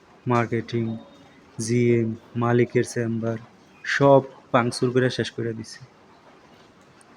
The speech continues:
একটা জায়গাও অবশিষ্ট রাখে নাই, যে একটা জায়গা আছে। দেখেন এখানে ওই যে মনিটর, মনিটর যা আছে সব ধ্বংস করছে।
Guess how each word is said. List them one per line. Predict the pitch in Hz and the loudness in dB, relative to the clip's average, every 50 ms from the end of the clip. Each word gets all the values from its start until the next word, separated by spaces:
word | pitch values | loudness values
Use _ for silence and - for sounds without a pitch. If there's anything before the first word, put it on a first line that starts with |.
| - - - - - - | -20 -20 -20 -20 -8 -6
একটা | - - - - - - - _ - 143 139 135 | -6 -6 -6 -12 -20 -20 -20 _ 4 4 4 4
জায়গাও | 110 117 120 117 113 123 127 131 139 139 139 | 4 2 0 0 2 2 4 4 6 6 4
অবশিষ্ট | 131 123 127 123 - - 123 - - - 143 | 4 2 -2 -4 -6 -8 -10 -12 -6 -4 -2
রাখে | 139 127 110 - - - 110 113 | -2 -2 -2 -4 -8 -10 -8 -8
নাই, | 110 110 107 - - _ - - - - - _ - - _ - - - - - - - - - - | -8 -10 -12 -14 -20 _ -20 -20 -20 -20 -20 _ -20 -20 _ -20 -20 -20 -20 -20 -20 -20 -20 -10 -4
যে | 113 117 117 113 120 | 0 0 2 2 2
একটা | 120 117 - - - 123 | 0 -2 -2 -2 -2 0
জায়গা | 110 113 113 110 117 113 | 0 0 0 0 -2 -2
আছে। | 107 - 113 | -2 -4 -4
দেখেন | 107 117 117 113 120 117 117 | -2 -2 -2 -2 -2 -2 -2
এখানে | 113 101 117 117 120 113 113 - - - - - - - - - _ - - - _ - - - - | -2 -2 -4 -4 -4 -6 -8 -10 -16 -20 -20 -20 -20 -20 -20 -20 _ -20 -20 -20 _ -20 -18 -6 -2
ওই | 123 120 120 | 0 0 2
যে | 113 120 | 2 0
মনিটর, | 117 117 120 117 120 120 117 123 120 117 | 0 0 0 0 0 0 0 -2 -2 -2
মনিটর | 117 120 120 120 110 120 120 117 | -2 -2 -2 -2 -2 -2 -2 -2
যা | 110 - 120 117 117 | -2 -2 -2 -2 -2
আছে | 113 107 - 117 110 | -2 -4 -6 -8 -8
সব | - - - - 120 120 113 - - - | -8 -6 -2 0 0 0 0 -2 -8 -10
ধ্বংস | 117 110 107 101 117 | -10 -10 -8 -8 -8
করছে। | 113 117 113 - - - - | -6 -6 -6 -8 -10 -16 -20